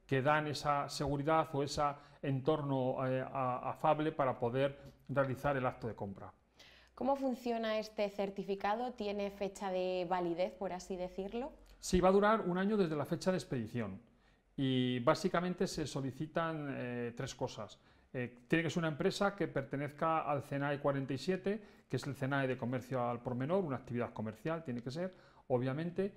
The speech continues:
Speaker 1: y que, eh, lo que le vamos a exigir básicamente es, aparte de la solicitud, que solicite,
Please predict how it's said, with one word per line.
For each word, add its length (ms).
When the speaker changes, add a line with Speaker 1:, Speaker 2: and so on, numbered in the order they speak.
Speaker 1:
y 160
que, 640
eh, 20
lo 140
que 80
le 80
vamos 240
a 40
exigir 280
básicamente 640
es, 140
aparte 320
de 100
la 80
solicitud, 560
que 100
solicite, 720